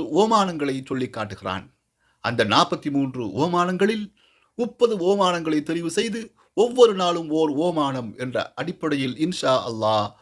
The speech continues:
திருமறை அல் குர்ஆனோடு நம்முடைய இனிய பயணத்தை இந்த ரமதான் மாதத்தில் நாம் அமைத்துக் கொள்ளப் போகின்றோம். திருமறை அல் குர்ஆனோடு ஆழமான,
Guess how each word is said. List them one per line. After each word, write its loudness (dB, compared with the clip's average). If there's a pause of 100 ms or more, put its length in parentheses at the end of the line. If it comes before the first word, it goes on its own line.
(420)
திருமறை 2
அல் -2
குர்ஆனோடு 0 (380)
நம்முடைய -4 (100)
இனிய -2
பயணத்தை -4 (220)
இந்த -6
ரமதான் 2
மாதத்தில் -4
நாம் -2 (140)
அமைத்துக் -8
கொள்ளப் 0
போகின்றோம். 2 (420)
திருமறை -4
அல் -6
குர்ஆனோடு -2 (160)
ஆழமான, 0